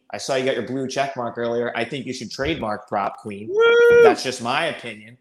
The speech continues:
Speaker 1: But I wanna know, you know, I, I watch your show, and you constantly give out, um, the, the daily prop picks. Do you do any full season futures with, uh, players, player prop, like that,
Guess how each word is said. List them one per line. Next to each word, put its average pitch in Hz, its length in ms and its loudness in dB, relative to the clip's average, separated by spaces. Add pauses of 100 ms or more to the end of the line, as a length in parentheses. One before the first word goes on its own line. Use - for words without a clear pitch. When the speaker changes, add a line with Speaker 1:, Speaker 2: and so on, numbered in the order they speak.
(340)
Speaker 1:
But 175 320 2 (340)
I 139 140 -4
wanna 185 280 -4
know, 139 340 -8
you 139 120 -16
know, 123 180 -8 (720)
I, 123 240 -6
I 131 140 -4
watch 156 280 -2
your 156 100 -10
show, 139 280 -6
and 139 100 -10
you 123 80 -12
constantly 127 560 -10
give 117 200 -6
out, 110 300 -4 (800)
um, 110 400 -4
the, 120 80 -2
the 104 520 -4 (120)
daily 135 340 4
prop 110 400 0
picks. - 680 -8 (100)
Do 127 80 -4
you 139 140 2
do 165 340 4
any 156 540 -4
full 147 260 -2
season 131 360 -6
futures 127 600 -4
with, 110 340 -2 (380)
uh, 101 240 0
players, 135 600 0
player 131 260 2
prop, 120 340 2
like 110 220 -6
that, 120 260 -2